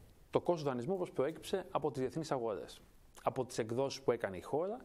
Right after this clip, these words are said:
και που κάνανε και επιχειρήσεις. Άρα, δύο είναι τα συμπεράσματα.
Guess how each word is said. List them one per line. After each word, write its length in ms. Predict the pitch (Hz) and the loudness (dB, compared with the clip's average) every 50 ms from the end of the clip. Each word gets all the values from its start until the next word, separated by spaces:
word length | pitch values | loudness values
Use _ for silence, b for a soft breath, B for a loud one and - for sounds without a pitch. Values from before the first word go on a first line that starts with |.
| - - | -6 -2
και 120 | - 196 | 0 0
που 100 | 160 - | 0 2
κάνανε 220 | - 202 226 240 | 2 2 2 0
και 120 | 233 247 226 | 0 0 -2
επιχειρήσεις. 760 | 208 - - - 175 160 143 131 110 - - - - - - - - - B B B B B B B B B B B B B B B | -2 -2 -2 -2 0 0 2 0 0 -4 -8 -14 -16 -20 -20 -20 -20 -20 B B B B B B B B B B B B B B B
Άρα, 340 | 170 160 160 135 - - - - - - - - - - - - - - - - - - - - - | 2 4 4 2 -2 -4 -8 -14 -18 -20 -20 -20 -20 -20 -20 -20 -20 -20 -20 -20 -20 -20 -20 -12 -8
δύο 320 | - 110 107 160 196 180 143 | -6 -2 0 2 2 2 2
είναι 100 | 127 120 | 2 0
τα 80 | - | -2
συμπεράσματα. 760 | - - 117 101 95 95 92 92 - - 87 95 - - - | -2 -2 0 0 0 0 -2 -4 -6 -10 -12 -12 -14 -16 -18